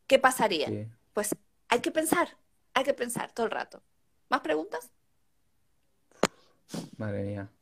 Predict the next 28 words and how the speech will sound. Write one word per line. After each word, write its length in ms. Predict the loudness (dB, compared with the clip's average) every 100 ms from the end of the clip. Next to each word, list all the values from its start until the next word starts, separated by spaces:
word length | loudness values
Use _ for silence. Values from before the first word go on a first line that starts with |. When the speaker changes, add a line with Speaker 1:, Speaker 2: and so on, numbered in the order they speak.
| -16 -8 0
Speaker 2:
No, 100 | 6
no, 120 | 8
la 100 | 10
verdad 280 | 10 8 6
que 120 | 4
sí, 120 | 2 4
eh, 360 | 6 6 6
opino 400 | 4 2 0 0
exactamente 400 | 0 2 2 4
lo 100 | 2
mismo, 260 | 4 0 0
pero 300 | 0 2 2
a 60 | 2
veces 260 | 2 2
llega, 400 | 4 6 4 2 -6 -20 -20 _ -20 -16 -14 -14 -8
te 80 | 2
vienen 180 | 6 6
estos 200 | 6 6
momentos 420 | 8 6 6 8
de 160 | 8
parón, 400 | 8 8 10 8
de 420 | 8 10 8 8 4
lucidez 380 | 2 2 2 2
y 80 |
piensas, 300 | 0 0 0
"No 100 | -2
sé 120 | -4 -2
si, 380 | 4 4 4